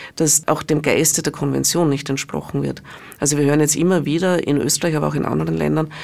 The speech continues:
also eigentlich geht's nur um Flucht vor Krieg. Das war noch nie so gedacht, ne? Also das ist das Argument, mit dem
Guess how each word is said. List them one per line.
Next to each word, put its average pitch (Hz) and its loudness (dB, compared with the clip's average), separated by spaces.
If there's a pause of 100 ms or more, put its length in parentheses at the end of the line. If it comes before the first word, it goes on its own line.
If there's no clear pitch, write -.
(140)
also - 0
eigentlich 156 2
geht's 156 0
nur 156 2
um 151 0
Flucht 147 -4
vor 143 -4
Krieg. 139 -6 (280)
Das - -2
war 131 2
noch 131 0
nie 147 2
so - -2
gedacht, - -8
ne? - -2
Also 190 0
das 151 0
ist 139 -2
das 143 0
Argument, 143 2 (380)
mit 151 0
dem 151 4